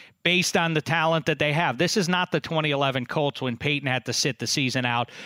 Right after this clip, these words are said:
with the bad neck. This is not a team that's gonna go one and fifteen. They have a lot of talent in the room,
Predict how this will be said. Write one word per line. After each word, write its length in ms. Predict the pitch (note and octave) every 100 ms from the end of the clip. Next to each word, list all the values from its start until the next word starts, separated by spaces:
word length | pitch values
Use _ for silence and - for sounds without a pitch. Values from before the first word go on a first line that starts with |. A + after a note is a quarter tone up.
| -
with 160 | C#3+ C#3
the 60 | C3+
bad 380 | C#3 C3 A2+
neck. 260 | C3+ A2+ -
This 200 | D#3+ D3+
is 100 | D#3
not 180 | E3 D#3
a 60 |
team 320 | D#3 D3+ D3 C3+
that's 320 | B2 - D#3+
gonna 320 | D#3+ C#3 C3
go 180 | B2+ B2
one 240 | B2 B2+
and 100 | A#2+
fifteen. 640 | - C3 - - C#3 G#2+ G#2
They 200 | B2 C3+
have 260 | D3+ D#3
a 40 | C3
lot 260 | C3+ C#3
of 100 | A#2+
talent 400 | - D3 C3 B2+
in 60 | A2+
the 80 | A#2+
room, 320 | A3 G3+